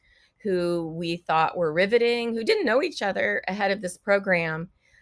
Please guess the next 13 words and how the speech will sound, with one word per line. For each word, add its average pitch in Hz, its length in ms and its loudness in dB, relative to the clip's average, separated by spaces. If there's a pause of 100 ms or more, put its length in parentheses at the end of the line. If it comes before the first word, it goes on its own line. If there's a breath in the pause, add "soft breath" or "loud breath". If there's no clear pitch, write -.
(200 soft breath)
but 190 220 2
got 170 180 6
to 180 100 -8
know 170 100 4
each 156 180 -2
other 151 400 -2 (320)
through 156 240 0
it. - 240 -4 (460 soft breath)
Uh, 156 140 4 (340)
Terry 233 760 4
is 175 360 2
a 165 260 4
liberal 196 880 2